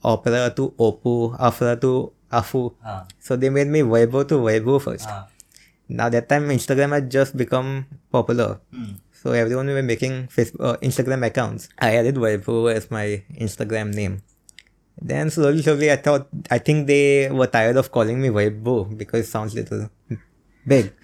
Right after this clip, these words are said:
Speaker 2: <laughs>
Speaker 1: So they started calling me Boo one day.
Speaker 2: हाँ.
Speaker 1: Boo.
Speaker 2: हाँ.
Speaker 1: Boo, Boo, Boo, something like that. So I was like, "Okay, uh, Boo, it sounds a little good actually.
Speaker 2: हाँ।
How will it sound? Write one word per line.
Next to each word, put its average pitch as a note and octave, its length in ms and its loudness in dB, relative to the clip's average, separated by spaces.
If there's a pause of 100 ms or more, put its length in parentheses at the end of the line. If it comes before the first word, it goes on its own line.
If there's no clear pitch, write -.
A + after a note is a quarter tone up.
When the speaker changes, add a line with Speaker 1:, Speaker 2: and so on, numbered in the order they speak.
(160)
Speaker 2:
<laughs> - 160 -6 (180)
Speaker 1:
So D3+ 140 -2
they E3 220 0
started F3+ 340 4
calling F3+ 220 4
me G3+ 80 2
Boo D3+ 400 6
one A#2+ 400 -4
day. G#2 200 -4
Speaker 2:
हाँ. G2+ 440 -4 (560)
Speaker 1:
Boo. B2+ 400 0 (180)
Speaker 2:
हाँ. G2+ 200 -14 (640)
Speaker 1:
Boo, A2+ 400 4
Boo, A2+ 380 2
Boo, A#2+ 280 0
something B2+ 380 -6
like C3 160 0
that. C3 240 0 (400)
So - 160 -4
I C#3 140 4
was E3 100 2
like, F#3 360 4
"Okay, F#3+ 400 2 (440)
uh, C3 360 -2
Boo, B2+ 360 2
it E3+ 300 -2
sounds E3+ 300 0
a - 40 -14 (120)
little D3 260 -4
good B2+ 280 -4
actually. G#2+ 400 -4 (140)
Speaker 2:
हाँ। G2+ 220 -10